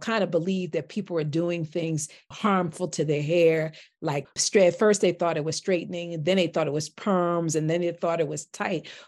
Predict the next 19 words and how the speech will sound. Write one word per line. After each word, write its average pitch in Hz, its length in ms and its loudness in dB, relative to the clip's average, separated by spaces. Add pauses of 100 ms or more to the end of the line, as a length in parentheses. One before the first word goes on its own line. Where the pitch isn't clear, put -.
weaves 185 340 6
and 160 160 4
braids. 202 460 4
And 196 180 0
we 226 100 0
do 254 220 -2
think 202 300 -6
that 165 120 -2
those 170 220 0
things 165 340 -6
contribute 190 680 -2
to 147 180 0
it. - 180 -2 (340)
But 190 120 6
we 202 180 2
now 233 420 2
also 180 480 -2
know 175 600 0 (340)
that 151 480 0